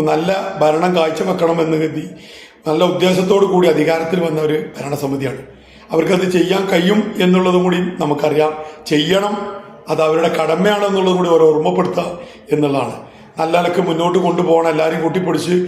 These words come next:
മുന്നോട്ട് കൊണ്ടുപോകണം. വികസന കാഴ്ചപ്പാടുള്ള ഒരു ഭരണസമിതിയാണ് വല്ലാഞ്ചിറ മജീദിൻ്റെ നേതൃത്വത്തിൽ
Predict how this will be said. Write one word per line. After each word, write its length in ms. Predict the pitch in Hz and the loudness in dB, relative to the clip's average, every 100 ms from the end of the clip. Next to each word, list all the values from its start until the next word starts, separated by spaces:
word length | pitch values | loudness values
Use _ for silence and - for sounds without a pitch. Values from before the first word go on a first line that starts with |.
| - - 160 | -6 -10 -4
മുന്നോട്ട് 320 | 160 170 175 185 | 0 0 0 0
കൊണ്ടുപോകണം. 280 | 165 165 165 156 | 2 2 0 0
വികസന 280 | 156 175 180 | 0 0 0
കാഴ്ചപ്പാടുള്ള 640 | 170 156 185 175 180 175 170 170 170 - - | 2 0 0 2 2 2 0 0 -4 -12 -6
ഒരു 100 | 180 160 | 0 0
ഭരണസമിതിയാണ് 720 | 156 160 170 170 170 165 156 156 - - - - - - - - | 0 0 0 0 0 0 0 -2 -6 -12 -18 -20 -20 -20 -16 -4
വല്ലാഞ്ചിറ 380 | 156 165 165 170 | -2 0 0 0
മജീദിൻ്റെ 460 | 160 151 160 175 170 170 - - | 0 -2 -2 2 2 0 -4 0
നേതൃത്വത്തിൽ 440 | 160 160 156 160 | 2 2 0 0